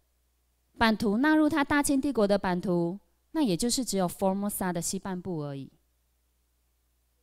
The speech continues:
不完整。两百多年来，从来没有建构过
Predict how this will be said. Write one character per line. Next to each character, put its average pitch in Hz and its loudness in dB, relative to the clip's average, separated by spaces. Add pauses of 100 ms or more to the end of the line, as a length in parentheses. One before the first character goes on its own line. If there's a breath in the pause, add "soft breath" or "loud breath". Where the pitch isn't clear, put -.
(1000)
不 214 2
完 156 2
整。 123 -10 (720 soft breath)
两 233 4
百 233 4
多 220 2
年 190 0
来， 170 0 (220 soft breath)
从 208 0
来 208 2
没 208 0
有 196 2
建 196 -2
构 175 0
过 180 0